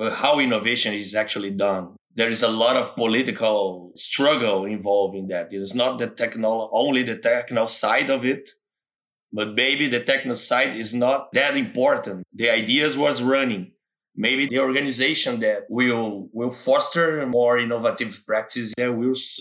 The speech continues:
solve the political conflicts that come along with it. So I am familiar with innovation studies, and this is something that maybe they, they were the first to, to stress. The idea that to have a more innovative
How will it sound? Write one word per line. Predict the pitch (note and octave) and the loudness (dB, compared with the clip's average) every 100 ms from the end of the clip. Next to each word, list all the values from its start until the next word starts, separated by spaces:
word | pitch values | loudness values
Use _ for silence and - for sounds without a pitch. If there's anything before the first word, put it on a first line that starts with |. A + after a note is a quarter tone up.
| - | -2
solve | - - B2+ C#3+ B2 | 0 2 2 2 -2
the | A2+ | -6
political | - A2+ B2+ - A#2 - | -4 -2 -2 -2 -6 -4
conflicts | A#2 A#2+ A#2 A#2 A2+ | -4 -4 -4 -8 -4
that | G#2+ | -6
come | - A#2 | -4 -2
along | A2+ A2 A#2+ A2 | 0 2 0 0
with | G#2 F#2 | -6 -8
it. | F2 - | -16 -10
So | - - A#2+ G2+ F#2+ - _ | -4 -4 -4 -6 -8 -14 _
I | B2 C3 | 0 2
am | C#3 C#3+ B2+ G#2 | 2 0 -2 -2
familiar | B2+ C#3 D#3+ D3 B2 | 0 2 2 2 2
with | B2 A#2+ | 0 2
innovation | B2 A2+ A2+ A#2 - A2+ A2 | 2 2 0 0 0 0 0
studies, | - A2+ A#2 C3+ C3 | 0 0 0 0 0
and | A#2+ A2+ | -2 -2
this | D3 | -2
is | D3+ - | 0 0
something | D3+ D3+ C#3 | 0 -4 -6
that | B2+ C3 C3 | 0 0 0
maybe | C3 C3+ C3 | -2 -4 0
they, | C3+ C3 A#2 | 0 0 0
they | B2+ B2+ | 0 2
were | B2+ C3 | 2 2
the | C3 | 0
first | - C#3+ D#3 - | -2 -2 0 -2
to, | G#2+ G2+ - | -6 -10 -6
to | A#2 | -2
stress. | - A#2 G#2+ - - - - | -2 0 -2 0 -2 -2 -2
The | A2 | 2
idea | A2 A2 A2 B2+ B2 | 2 2 0 0 2
that | G#2+ A2+ G2+ - | 2 2 2 -2
to | C#3 | -4
have | - C#3 D3+ | 0 2 4
a | D3+ | 2
more | C3+ C3+ C#3 | 4 4 4
innovative | C3+ C#3+ D3 C#3+ C#3 C#3 | 4 4 4 2 2 0